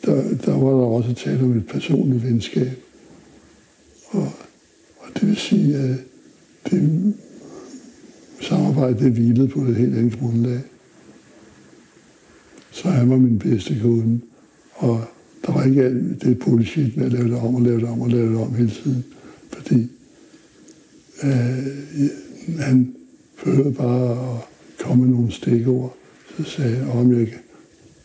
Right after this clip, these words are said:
du mener sådan og sådan og sådan og sådan. Og som regel sad vi på et værtshus, og det var kreativt. Så jeg sad og kradsede lidt på en serviet,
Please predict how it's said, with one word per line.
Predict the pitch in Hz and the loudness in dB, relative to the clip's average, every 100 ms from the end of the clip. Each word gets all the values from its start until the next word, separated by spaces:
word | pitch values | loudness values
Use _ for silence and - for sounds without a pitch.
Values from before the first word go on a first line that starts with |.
| - | -20
du | - 135 | -4 2
mener | 123 117 | 2 2
sådan | 117 131 123 | 0 2 2
og | 123 | 2
sådan | - 123 123 | 0 0 0
og | |
sådan | 95 117 | 0 0
og | 117 | 0
sådan. | 101 123 117 - - - - - - - - | -2 -6 -6 -8 -20 -20 -20 -20 -20 -20 -8
Og | 139 131 143 - - - - | -4 -2 -4 -8 -18 -20 -16
som | - 131 | -2 0
regel | 123 120 | 0 0
sad | 156 139 | -2 0
vi | 123 | 0
på | 131 | 0
et | 120 | 0
værtshus, | 110 110 104 135 120 - | 0 -2 -4 -4 -4 -4
og | |
det | 117 | -6
var | 117 110 90 | -4 -6 -6
kreativt. | 135 117 120 156 127 123 - - - - - | -4 -2 -2 -2 -4 -4 -12 -18 -18 -20 -16
Så | 156 | -4
jeg | 139 143 - - - | -4 -4 -12 -20 -18
sad | - 156 131 | -6 -2 0
og | 123 143 160 139 | 0 -4 -4 -6
kradsede | - 143 123 151 | -4 -2 0 2
lidt | 117 120 | 2 2
på | 117 | 0
en | 147 | -2
serviet, | 113 - 123 113 117 | -2 -2 0 2 0